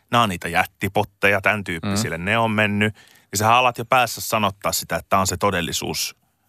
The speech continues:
Speaker 1: mikä on luotu. Et aika iso valta on niillä, jotka päättää, että kenelle ja minkä verran.
Speaker 2: Mä kun on tällainen kapinen markkinaliberaali ja, ja saastainen imperialisti, niin <clears throat>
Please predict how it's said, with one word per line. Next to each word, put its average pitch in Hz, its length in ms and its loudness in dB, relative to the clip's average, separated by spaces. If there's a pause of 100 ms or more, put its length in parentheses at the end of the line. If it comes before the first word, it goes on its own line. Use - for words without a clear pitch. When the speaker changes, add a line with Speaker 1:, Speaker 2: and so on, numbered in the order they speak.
Speaker 1:
mikä 90 220 0
on 87 180 2
luotu. 90 360 2
Et 85 120 -4
aika 107 160 2
iso 120 260 2
valta 120 380 2
on 101 180 -2
niillä, 92 260 0
jotka 87 340 -4 (460)
päättää, 101 420 0
että 85 100 -8
kenelle 101 340 2
ja 95 120 2
minkä 110 280 -2
verran. 123 380 0 (1200)
Speaker 2:
Mä 117 80 4
kun 127 160 2
on 104 80 2
tällainen 104 360 4
kapinen 98 420 2
markkinaliberaali 87 1300 2
ja, 82 140 2 (220)
ja 90 240 -2 (400)
saastainen 101 540 2
imperialisti, 87 840 2
niin 82 220 0 (640)
<clears throat> 160 120 0